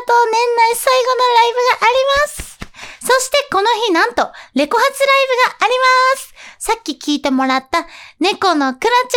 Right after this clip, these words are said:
ゃんも入ってるアルバムが発売されます。今回このアルバム、なんと、七曲入りでございます。宮崎鈴鹿作詞した曲が四曲入ってます。猫のクラちゃん、プリティアンドロイド、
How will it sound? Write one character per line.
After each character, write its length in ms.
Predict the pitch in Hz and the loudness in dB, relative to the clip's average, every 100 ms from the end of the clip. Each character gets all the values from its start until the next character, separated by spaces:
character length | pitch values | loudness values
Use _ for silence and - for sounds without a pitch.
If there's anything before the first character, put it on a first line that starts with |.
| 427 | 0
ゃ 20 | |
ん 80 | 381 | 2
も 100 | 359 | 0
入 180 | 320 440 427 | 0 -4 -2
っ 40 | |
て 120 | 427 | -2
る 60 | 381 | 0
ア 40 | |
ル 60 | 294 | 0
バ 60 | |
ム 160 | 330 370 | -2 0
が 0 | |
発 0 | |
売 160 | 381 392 | 0 0
さ 0 | |
れ 60 | |
ま 60 | 403 508 554 571 640 659 659 659 640 659 659 | 0 0 0 -2 0 2 2 0 2 0 -2
す。 200 | - _ _ _ _ - - - - | -10 _ _ _ _ -20 -20 -18 -4
今 240 | 349 320 | -2 0
回 160 | 285 254 | -2 -4
こ 120 | 254 | -2
の 80 | 247 | -2
ア 40 | |
ル 80 | 247 | -2
バ 80 | 247 | -2
ム、 100 | 247 | 0
な 140 | 294 | 0
ん 100 | 320 | 0
と、 160 | 233 - _ _ | -4 -8 _ _
七 320 | 233 262 330 | 0 2 0
曲 340 | 339 339 339 320 | 0 -4 -2 -2
入 80 | 302 | 0
り 80 | |
で 100 | 277 | -2
ご 120 | 285 277 | -2 -2
ざ 120 | 277 | -2
い 60 | |
ま 160 | 262 269 | -2 -2
す。 240 | - - - - - - - | -6 -12 -20 -20 -20 -10 -2
宮 220 | 330 359 | -2 0
崎 200 | 330 - | -4 -6
鈴 260 | 294 262 | -6 -6
鹿 100 | 262 | -6
作 300 | 214 247 - | -8 -8 -6
詞 180 | 233 247 | -6 -6
し 60 | - | -4
た 120 | 247 | -6
曲 280 | 247 240 247 | -6 -8 -4
が 180 | 302 - - - | -4 -6 -20 -4
四 80 | 349 523 508 | 0 0 0
曲 360 | 494 349 330 | -2 0 0
入 120 | 277 | -2
っ 60 | 302 | -4
て 80 | 269 | -2
ま 140 | 269 | -4
す。 160 | 262 - - - - | -4 -12 -20 -20 -4
猫 260 | 311 311 240 | -4 0 -2
の 140 | 233 | -2
ク 100 | 294 | -4
ラ 140 | 254 | -4
ち 100 | 240 | -4
ゃ 80 | 233 | -4
ん、 260 | 294 403 302 - - | -2 -2 -4 -8 -8
プ 80 | 285 | -4
リ 180 | 302 | -4
テ 80 | - 294 285 | -2 -4 -2
ィ 60 | |
ア 100 | 285 | -2
ン 80 | 285 | -2
ド 100 | 285 | 0
ロ 140 | 294 | 0
イ 80 | |
ド、 80 | 277 | 0